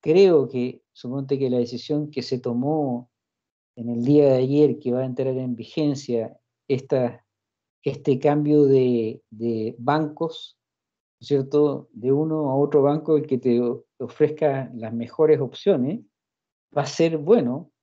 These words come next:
para l-, la poca gente que tiene cuenta corriente, porque no, acuérdense que en Chile no todo el mundo tiene cuenta corriente y tiene tarjeta de crédito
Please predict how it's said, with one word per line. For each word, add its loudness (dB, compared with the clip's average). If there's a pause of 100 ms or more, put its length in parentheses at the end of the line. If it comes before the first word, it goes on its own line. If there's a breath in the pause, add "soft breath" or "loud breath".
(720)
para 0
l-, -4
la -2
poca 2
gente -2
que 0
tiene 0
cuenta 0
corriente, 0
porque -2
no, 0
acuérdense 2
que 0
en -2
Chile -2
no -6
todo 0
el -4
mundo -4
tiene -2
cuenta -4
corriente 0
y 0
tiene -2
tarjeta -2
de 2
crédito 2